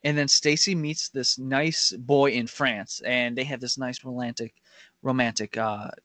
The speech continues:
dinner, and they kinda just fall in love. And poor Stacy gets her head blown up.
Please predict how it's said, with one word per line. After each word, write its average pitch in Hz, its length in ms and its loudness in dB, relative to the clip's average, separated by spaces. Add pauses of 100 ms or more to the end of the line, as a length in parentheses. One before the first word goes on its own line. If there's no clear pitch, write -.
(160)
dinner, 151 540 2
and 123 180 -4
they 113 220 -6 (180)
kinda 117 320 -8 (140)
just 131 240 -6
fall 147 280 2
in 127 120 -2
love. 131 400 0 (460)
And 131 420 2 (240)
poor 190 220 2
Stacy 135 720 4 (600)
gets 175 220 6
her 190 80 10
head 160 240 8
blown 135 260 6
up. 104 180 -4